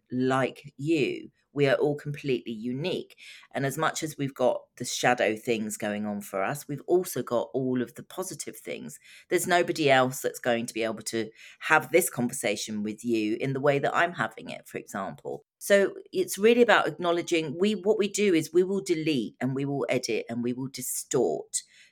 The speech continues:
the information to fit with our narrative that we have about ourselves.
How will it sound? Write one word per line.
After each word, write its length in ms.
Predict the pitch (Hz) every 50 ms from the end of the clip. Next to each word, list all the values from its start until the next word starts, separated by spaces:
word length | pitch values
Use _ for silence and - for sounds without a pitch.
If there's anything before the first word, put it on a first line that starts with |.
| _ _
the 100 | - 127
information 880 | - - 147 143 - 143 147 135 123 120 120 - - 110 98 92 95 - _ -
to 140 | - - 143
fit 320 | - - - 214 202 - - -
with 180 | 160 151 147
our 160 | 143 131 131 135
narrative 640 | 143 143 135 139 139 135 139 - - 98 92 - - -
that 80 | -
we 160 | - 113 113
have 260 | 117 117 107 104 - 120
about 280 | 104 113 104 104 - -
ourselves. 720 | 107 107 104 - - 107 85 65 64 60 - - - -